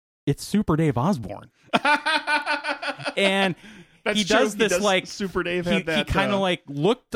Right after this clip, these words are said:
Speaker 2: intense
Speaker 1: looked up
Speaker 2: voice.
Speaker 1: and thought for a half a second, and then just face palmed and started
Speaker 2: Yeah.
Speaker 1: laughing, like,
Speaker 2: Now
Speaker 1: "Oh
Speaker 2: you'll,
Speaker 1: my God, it's totally him."
Speaker 2: now you'll never not
Speaker 1: Right,
Speaker 2: hear
Speaker 1: right.
Speaker 2: it.
Speaker 1: Psh, shattered the illusion.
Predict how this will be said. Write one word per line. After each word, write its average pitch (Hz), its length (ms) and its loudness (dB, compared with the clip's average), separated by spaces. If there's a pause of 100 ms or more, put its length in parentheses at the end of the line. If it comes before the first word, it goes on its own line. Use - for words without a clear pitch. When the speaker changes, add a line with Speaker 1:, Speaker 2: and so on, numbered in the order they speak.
Speaker 2:
intense 170 380 2
Speaker 1:
looked 139 140 -6
up 123 160 4
Speaker 2:
voice. - 300 -10
Speaker 1:
and 165 180 0
thought 156 380 0
for 151 160 0
a 135 60 0
half 151 240 -2
a 175 60 -2
second, 147 480 -2
and 143 200 0
then 151 180 2
just 135 280 -4
face 185 520 -2
palmed 160 480 -2
and 131 160 0
started 139 300 2
Speaker 2:
Yeah. 113 100 0
Speaker 1:
laughing, 127 420 0
like, 117 140 0
Speaker 2:
Now - 100 2
Speaker 1:
"Oh 262 80 8
Speaker 2:
you'll, 285 100 8
Speaker 1:
my 466 200 4
God, 311 380 2
it's - 200 -6
totally 262 400 -4
him." 247 260 -2
Speaker 2:
now 127 120 0
you'll 139 200 0
never 123 340 -2
not 110 340 -4
Speaker 1:
Right, 143 140 2
Speaker 2:
hear 117 140 -2
Speaker 1:
right. 143 160 -2
Speaker 2:
it. - 60 -12
Speaker 1:
Psh, - 840 -2
shattered 151 360 0
the 139 80 -2
illusion. 123 500 -2